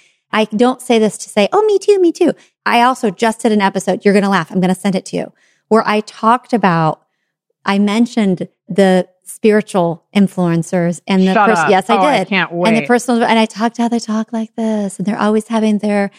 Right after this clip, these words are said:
Speaker 1: plant ceremony.
Speaker 2: Very, like, ethereal talking.
Speaker 1: Yeah. So if you just do plant medicine and you have ceremony after ceremony, then you can be an influencer like me. But all you have to do is attract it. It's not that hard. You know, the people listening to this,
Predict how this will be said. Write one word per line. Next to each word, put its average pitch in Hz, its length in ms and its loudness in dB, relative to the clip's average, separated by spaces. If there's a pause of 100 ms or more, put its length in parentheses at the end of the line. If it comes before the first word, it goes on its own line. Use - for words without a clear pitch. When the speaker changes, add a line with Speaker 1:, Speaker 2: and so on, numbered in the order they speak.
(200)
Speaker 1:
plant 240 360 -2
ceremony. 185 580 0
Speaker 2:
Very, 226 280 2
like, 202 300 2
ethereal 196 920 2 (120)
talking. 143 600 -6
Speaker 1:
Yeah. 294 300 0
So - 160 -2
if 262 100 -2
you 277 100 2
just 311 220 -2
do 285 140 0
plant - 380 0
medicine 175 500 -2
and 208 120 0
you 208 60 -2
have 208 300 -4
ceremony 214 540 2
after 185 200 -6
ceremony, 190 840 0 (380)
then 226 640 2
you 220 140 0
can 226 140 0
be 214 100 2
an 202 80 0
influencer 214 580 0
like 208 240 0
me. 233 400 2 (400)
But 226 260 -2
all 247 140 0
you 262 100 -2
have 254 120 -4
to - 80 -18
do 240 100 0
is 226 100 -4
attract 240 400 -6
it. 185 140 -4
It's - 160 -12
not 214 160 -2
that 202 140 -6
hard. 233 340 -4
You 233 140 2
know, 202 200 2 (320)
the 220 140 -4
people 285 400 0
listening 214 400 0
to - 100 -14
this, 170 400 -6